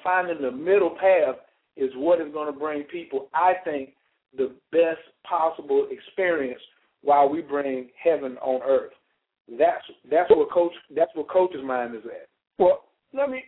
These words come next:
Speaker 2: let me respond to that. If somebody came to me today and said, "Y'all, I will give you one billion dollars if you'll accept it," I'll take it. I'm gonna tell you right now. I'll deposit it in my bank account and say, "Thank you,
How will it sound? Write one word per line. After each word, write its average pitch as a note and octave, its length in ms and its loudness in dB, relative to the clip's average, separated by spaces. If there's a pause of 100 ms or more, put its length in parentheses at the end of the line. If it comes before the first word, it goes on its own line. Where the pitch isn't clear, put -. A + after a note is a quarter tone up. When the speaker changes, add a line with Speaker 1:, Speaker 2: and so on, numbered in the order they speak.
Speaker 2:
let A#3+ 180 -8
me G#3 60 -6
respond C#3 580 -6
to G#2 80 -12
that. F2 300 -8 (1040)
If D3 160 -14
somebody A3+ 440 4
came G3 200 -2
to F3+ 60 -4
me F3 120 -2
today D#3 240 -2
and C#3 120 -4
said, C3+ 120 -6
"Y'all, C#3 460 0 (100)
I C#3 140 2
will D3 160 0
give C3+ 260 -6
you B2 120 -8
one D3 260 -6
billion B2+ 340 -6
dollars A2+ 420 -4
if G2 140 -20
you'll A2+ 240 -8
accept - 440 -6
it," F2 100 -12 (500)
I'll C#3+ 240 4
take C3 320 -2
it. - 120 -16 (920)
I'm C3+ 120 0
gonna B2+ 180 -6
tell B2+ 100 -4
you A2 200 -6
right B2+ 260 0
now. A2 380 -12 (420)
I'll B2 320 2 (120)
deposit D3+ 420 0
it D3 80 -6
in C#3+ 60 -12
my C3 140 -4
bank C3+ 240 -12
account B2 380 -14
and A2+ 80 -16
say, - 100 -20
"Thank D3 220 -10
you, D#3 80 -14